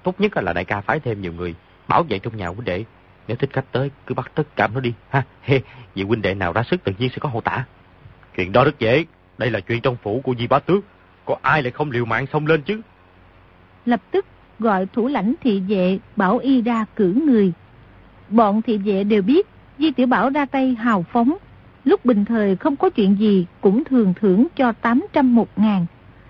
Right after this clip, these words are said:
Speaker 2: Lần này tới bảo vệ sủng cơ ái thiếp của y, nhất định sẽ có trọng thưởng. Lúc ấy ai cũng vui vẻ vâng lệnh. Người nào không được cử đi thì trong bụng tức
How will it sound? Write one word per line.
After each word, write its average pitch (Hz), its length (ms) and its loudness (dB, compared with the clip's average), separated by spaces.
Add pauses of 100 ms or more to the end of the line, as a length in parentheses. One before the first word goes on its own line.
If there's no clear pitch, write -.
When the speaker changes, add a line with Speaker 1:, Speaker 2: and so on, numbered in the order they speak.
(140)
Speaker 2:
Lần 226 200 4
này 214 220 2
tới 294 160 0
bảo 233 160 2
vệ 196 280 0
sủng 202 300 0
cơ 254 220 2
ái 254 260 -4 (100)
thiếp 392 200 0
của 226 100 2
y, 254 260 4 (340)
nhất 302 240 4
định 196 340 2
sẽ 208 80 -4
có 311 240 0
trọng 185 240 0
thưởng. 208 320 2 (560)
Lúc 294 160 4
ấy 247 360 2
ai 226 200 2
cũng 196 320 2
vui 277 220 4
vẻ 208 280 0
vâng 262 320 4
lệnh. 208 140 4 (600)
Người 262 140 8
nào 226 220 2
không 294 240 -2
được 202 200 0
cử 220 160 0
đi 277 360 0
thì 190 180 2
trong 254 200 2
bụng 180 300 0
tức 339 140 0